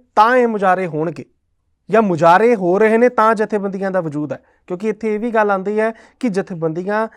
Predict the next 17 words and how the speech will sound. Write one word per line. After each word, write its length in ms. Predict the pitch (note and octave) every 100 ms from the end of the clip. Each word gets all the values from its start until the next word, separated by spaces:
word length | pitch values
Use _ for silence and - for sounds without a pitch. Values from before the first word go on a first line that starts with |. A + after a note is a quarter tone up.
| _ -
ਜੋ 280 | D#3 G#3+ G3+
ਅਜਿਹੇ 280 | E3 E3 G3
ਮੁਜ਼ਾਹਰੇ 560 | F#3 F3 E3+ F3 F#3 - -
ਪ੍ਰਬੰਧ 340 | D#3 F3+ G#3
ਕਰਦੀਆਂ 500 | F#3+ D#3+ D3 D#3+ D#3
ਨੇ, 260 | D3+ G#3 A3+ _ _ -
ਕੀ 280 | G#3+ A#3+ A#3+
ਇਹ 100 | A#3 - -
ਅਸਲ 260 | F3 G#3 G3+
ਦੇ 240 | G#3 G3+
ਵਿੱਚ 520 | E3+ D#3 D3+ - G3+ G#3 _ _ -
ਉਹ, 300 | G3+ G#3 - -
ਉਹ 300 | G#3 A#3+ - F#3
ਮੁਖਾਲਫਤ 640 | E3 - D#3+ E3+ F#3+ A3
ਹੋ 220 | F#3+ G3+
ਰਹੀ 200 | G#3+ A3+
ਹੈ 100 | G#3+